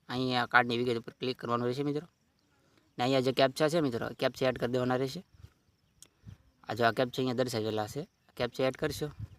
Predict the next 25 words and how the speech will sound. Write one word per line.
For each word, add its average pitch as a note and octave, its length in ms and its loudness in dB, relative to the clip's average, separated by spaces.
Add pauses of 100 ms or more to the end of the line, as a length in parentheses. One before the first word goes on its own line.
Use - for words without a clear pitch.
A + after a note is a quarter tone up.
(1160)
આ B2 60 -10
કેપ્ચા C3 360 -2
છે, C3+ 160 0
કેપ્ચા B2 280 -2
અહીં A#2+ 80 0
નાખી A2+ 180 -2
દેવાના G#2 260 -6
રહેશે, G#2+ 300 -6
બરાબર? C#3+ 260 -2 (200)
કેપ્ચા C3+ 300 -2
એડ B2 100 -2
કરો D#3 220 4 (1200)
એટલે A#2 260 0
આ, - 120 4 (100)
આ A#2+ 120 4
રીતે A#2+ 240 -2
આ A2+ 160 2
જે A2 200 -2
કેપ્ચા A2+ 280 -4
છે C3 120 -4
એડ A2+ 120 -2
કરી B2 160 -6
દેવાના. C#3 300 0 (640)
આ A#2 100 -4
રીતે A#2 260 -4